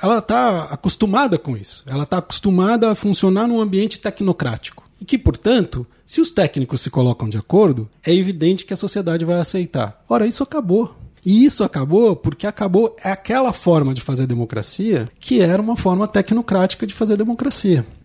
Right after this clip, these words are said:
Todos esses elementos estão ligados. Nós não, não podemos, é, separar as coisas. Então, é, muitas vezes eu, eu ouço a indignação das pessoas, mas é, é o-, é, é um consenso científico que, é, há mudança climática.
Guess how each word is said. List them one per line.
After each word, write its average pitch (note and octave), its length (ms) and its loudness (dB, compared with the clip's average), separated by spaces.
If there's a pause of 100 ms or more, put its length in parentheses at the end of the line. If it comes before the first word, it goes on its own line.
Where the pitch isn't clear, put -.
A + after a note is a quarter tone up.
Todos A#3 320 4
esses D3+ 320 0
elementos D3 560 2
estão D3+ 280 0
ligados. B2 600 -2 (160)
Nós D#3+ 160 2
não, F#3 260 0
não D3 140 -2
podemos, E3 680 2
é, C#3+ 200 -2
separar C3+ 580 2
as A2+ 120 -4
coisas. G#2 280 -6
Então, E3+ 380 2 (380)
é, D#3 280 0
muitas F3+ 400 -2
vezes E3 520 0
eu, C#3+ 240 -4
eu D3 120 4
ouço D#3+ 360 4
a - 20 0
indignação D3+ 640 2
das B2+ 120 2
pessoas, B2+ 340 -2
mas D3+ 160 0
é, F3 120 0
é F3 140 4
o-, E3+ 240 4
é, C#3+ 380 -6
é D3 60 2
um F#3 80 2
consenso G3 640 2
científico - 840 -4 (380)
que, F3 520 2
é, C#3 360 -2
há F3 240 4
mudança D#3 400 2
climática. C#3 720 -2